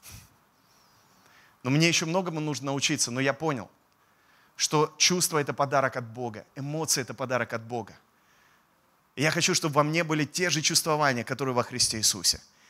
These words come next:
Я не хочу, чтобы они создавали шторм. Я хочу, чтобы они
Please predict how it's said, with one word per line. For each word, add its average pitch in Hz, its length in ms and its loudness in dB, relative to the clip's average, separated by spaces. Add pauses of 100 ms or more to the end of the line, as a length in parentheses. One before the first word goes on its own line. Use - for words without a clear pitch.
(140)
Я 147 100 0
не 175 80 2
хочу, 185 240 2
чтобы 175 240 0
они 165 120 2
создавали 143 460 2
шторм. 123 380 2 (280)
Я 135 100 -2
хочу, 151 260 4
чтобы 147 340 0
они 147 460 0